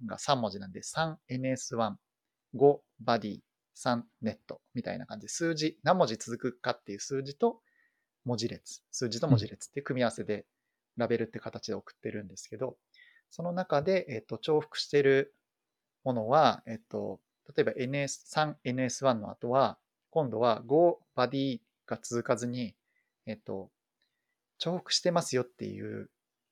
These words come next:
Speaker 1: あの、す-、まあ、数字で、五って数字で表すところの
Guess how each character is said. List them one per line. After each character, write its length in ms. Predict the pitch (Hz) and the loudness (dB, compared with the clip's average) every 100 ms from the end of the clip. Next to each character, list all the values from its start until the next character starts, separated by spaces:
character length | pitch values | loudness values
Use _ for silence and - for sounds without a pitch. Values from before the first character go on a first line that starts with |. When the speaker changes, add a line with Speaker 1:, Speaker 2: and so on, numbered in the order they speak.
| _ | _
Speaker 1:
あ 80 | 104 | -14
の、 120 | 95 | -12
す-、 160 | - - _ _ - | -14 -16 _ _ -6
ま 80 | |
あ、 40 | - | -6
数 280 | - 185 180 | 0 0 2
字 100 | 180 | 6
で、 260 | 170 156 _ _ _ | 6 6 _ _ _
五 180 | 131 165 | 2 2
っ 40 | |
て 160 | 180 - | 2 -2
数 240 | - 139 | 0 0
字 80 | 127 | 4
で 80 | 127 | 6
表 240 | 127 131 | 8 6
す 60 | - | 4
と 100 | 113 | -6
こ 100 | - | -6
ろ 100 | 120 | -6
の 300 | 117 127 - | -2 -2 -2